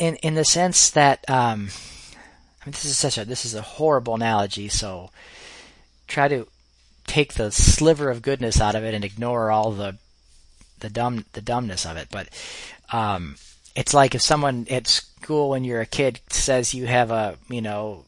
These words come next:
um, I saw this thing when I was a kid. I, I seriously cannot believe I still remember it, but I, I was, like, in, like, seventh grade. Um,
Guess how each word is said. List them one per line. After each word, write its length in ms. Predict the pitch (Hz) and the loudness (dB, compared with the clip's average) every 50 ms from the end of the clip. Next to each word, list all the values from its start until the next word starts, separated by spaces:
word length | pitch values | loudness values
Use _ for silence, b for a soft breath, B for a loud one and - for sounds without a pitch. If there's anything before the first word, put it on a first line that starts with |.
| _ _ - | _ _ -10
um, 460 | 131 117 107 104 98 92 92 87 - - b b b b b b b b b b b b b b b b b b | -8 -6 -6 -6 -8 -10 -12 -14 -18 -18 b b b b b b b b b b b b b b b b b b
I 80 | - - | -6 -2
saw 300 | - - - 113 113 107 | -2 0 0 -2 -4 -6
this 360 | 98 95 90 - - - - - _ _ _ _ _ - | -6 -4 -2 0 0 0 -2 -6 _ _ _ _ _ -20
thing 260 | - - 92 95 95 | -14 -8 -6 -6 -6
when 100 | 92 90 | -6 -10
I 60 | 90 85 | -10 -12
was 80 | 85 | -12
a 60 | 90 | -12
kid. 240 | - - - 92 90 | -12 -10 -10 -8 -8
I, 180 | 85 76 78 78 | -10 -10 -12 -12
I 60 | 87 | -10
seriously 460 | 85 - - 98 92 87 - - 90 90 _ _ _ _ _ _ _ _ _ _ _ _ _ - | -10 -10 -10 -10 -10 -10 -12 -12 -14 -16 _ _ _ _ _ _ _ _ _ _ _ _ _ -16
cannot 260 | - - 92 92 90 85 | -10 -10 -10 -10 -10 -12
believe 240 | 90 90 90 90 | -14 -14 -12 -12
I 60 | 90 87 | -12 -10
still 260 | - - - 101 92 | -12 -10 -10 -10 -10
remember 280 | 92 92 98 95 90 85 | -10 -10 -10 -10 -10 -12
it, 80 | 82 - | -12 -12
but 120 | - 92 | -12 -12
I, 320 | 82 69 90 92 104 104 95 | -10 -10 -8 -8 -8 -8 -8
I 60 | 107 | -8
was, 100 | 107 101 | -8 -8
like, 160 | 104 101 - | -8 -8 -8
in, 80 | 98 90 | -10 -10
like, 160 | 90 85 - | -10 -6 0
seventh 380 | - - 123 120 113 104 104 - | 0 2 2 0 -2 -6 -10 -12
grade. 460 | - 110 104 104 104 104 98 92 92 | -10 -8 -6 -6 -4 -6 -8 -8 -10
Um, 340 | 92 80 78 76 69 65 71 | -10 -10 -10 -12 -12 -14 -16